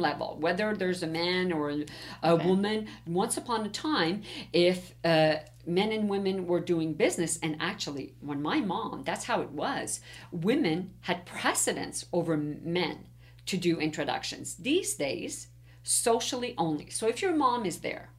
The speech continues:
Speaker 2: Mm-hmm.
Speaker 1: right, and your daughters are there, and they want to introduce their grandma, they should introduce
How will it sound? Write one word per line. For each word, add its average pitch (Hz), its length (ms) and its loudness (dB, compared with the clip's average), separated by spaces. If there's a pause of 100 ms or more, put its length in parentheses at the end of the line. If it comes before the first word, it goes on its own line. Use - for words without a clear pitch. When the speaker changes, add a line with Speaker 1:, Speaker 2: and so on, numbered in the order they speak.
(120)
Speaker 2:
Mm-hmm. - 100 -8
Speaker 1:
right, 160 320 -2 (420)
and 180 460 6
your 180 80 6
daughters 165 500 2
are 269 140 0
there, 143 420 0
and 190 160 4
they 220 200 4
want 254 180 2
to 233 80 -4
introduce 190 560 -4 (220)
their 196 380 -2
grandma, 170 640 -2 (1000)
they 196 220 2
should 240 260 0
introduce 185 520 -4